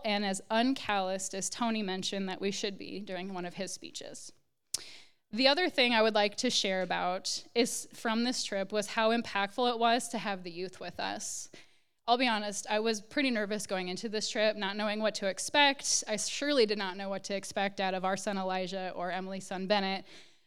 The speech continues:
But, um, turns out God was once again smarter than me. So I'm very grateful that I listened to his calling to bring our son with us.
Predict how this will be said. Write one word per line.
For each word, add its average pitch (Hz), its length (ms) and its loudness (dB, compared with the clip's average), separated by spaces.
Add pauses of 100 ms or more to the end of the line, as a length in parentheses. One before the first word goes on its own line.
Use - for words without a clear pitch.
(140)
But, 196 400 4
um, 196 540 -2 (220)
turns 339 260 2
out 311 320 6
God 254 380 6
was 220 240 -2
once 214 240 -2
again 262 280 4
smarter 220 320 -2
than 269 140 0
me. 240 240 -2 (600)
So 220 640 6 (280)
I'm 233 220 4
very 240 260 8
grateful 233 520 4
that 208 140 4
I 202 120 4
listened 196 380 -2
to 220 100 -4
his 190 120 -4
calling 190 460 -4
to 208 140 -8
bring 190 180 -2
our 190 100 -2
son 180 280 -6
with 170 180 -8
us. - 480 -4